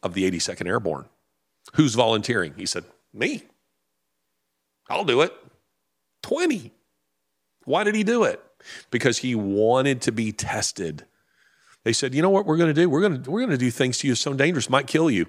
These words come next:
"Okay, I'm in." Young men long for these kinds of things. They want adventure. They want, you know, I, I, you know what the advertising campaign of my youth for the United States Army used to say?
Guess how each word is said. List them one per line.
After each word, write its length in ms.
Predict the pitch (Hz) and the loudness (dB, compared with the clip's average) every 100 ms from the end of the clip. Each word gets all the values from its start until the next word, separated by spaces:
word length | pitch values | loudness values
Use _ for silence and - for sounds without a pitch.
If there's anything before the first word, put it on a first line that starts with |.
| - | -2
"Okay, 320 | 214 - 196 - _ _ _ _ _ _ _ _ | -2 0 -2 -4 _ _ _ _ _ _ _ _
I'm 160 | 143 190 | 2 4
in." 260 | 214 113 139 - - - - | 4 0 -6 -12 -10 -10 -14
Young 680 | 135 131 151 175 226 226 175 | -6 0 4 4 4 2 2
men 420 | 165 170 165 160 - | 2 4 2 0 -4
long 840 | 120 127 143 151 170 175 160 135 | 0 2 4 4 4 4 2 -2
for 200 | - 120 | 0 0
these 300 | 107 104 98 | 0 -2 -4
kinds 320 | - 101 95 | -4 -4 -4
of 80 | 95 | -4
things. 200 | - 92 | -4 0
They 120 | 135 | 0
want 480 | 131 120 160 180 180 | 2 2 4 4 0
adventure. 640 | 135 120 131 139 - 95 95 | -4 -2 -2 -2 -2 -2 0
They 140 | 107 | 0
want, 720 | 110 107 143 175 180 - - _ _ _ _ _ _ _ _ - | 0 2 4 6 4 0 -10 _ _ _ _ _ _ _ _ -4
you 160 | 156 170 | 0 2
know, 80 | 185 | 2
I, 140 | 160 | 0
I, 220 | - 143 143 | 0 0 0
you 160 | 156 | 2
know 60 | 208 | 4
what 140 | 220 | 4
the 100 | 170 | 4
advertising 500 | 190 180 180 175 165 | 2 2 2 0 0
campaign 400 | 147 143 147 151 | 0 0 0 0
of 80 | 139 | 2
my 100 | 120 | 0
youth 360 | 123 123 151 - | 2 2 2 0
for 160 | 120 | -2
the 80 | 107 | 0
United 220 | 107 120 | 2 2
States 260 | - 127 113 | 0 -2 0
Army 220 | 113 139 | 0 0
used 180 | 135 - | -2 -2
to 80 | 131 | -4
say? 320 | 143 156 | -2 -2